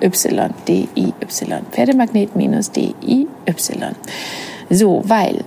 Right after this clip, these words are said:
wenn du auch ein Pferdemensch mit Herz bist, wenn du dein Pferd liebst, dann habe ich diese gute Neuigkeit für dich.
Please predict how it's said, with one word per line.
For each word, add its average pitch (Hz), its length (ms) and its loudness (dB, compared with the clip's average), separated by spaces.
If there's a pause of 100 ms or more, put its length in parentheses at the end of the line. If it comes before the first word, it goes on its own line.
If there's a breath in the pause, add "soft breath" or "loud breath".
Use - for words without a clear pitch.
(100)
wenn 247 240 4
du 294 80 2
auch - 140 4
ein 233 160 4
Pferdemensch 185 640 2
mit 185 200 0
Herz - 300 0
bist, - 260 -6
wenn 190 140 4
du 196 80 4
dein 185 200 0
Pferd - 280 -4
liebst, 208 340 2
dann 220 220 2
habe 277 100 2
ich 262 100 -2
diese 233 260 0
gute 240 260 0
Neuigkeit 247 580 2
für - 160 -6
dich. - 300 -8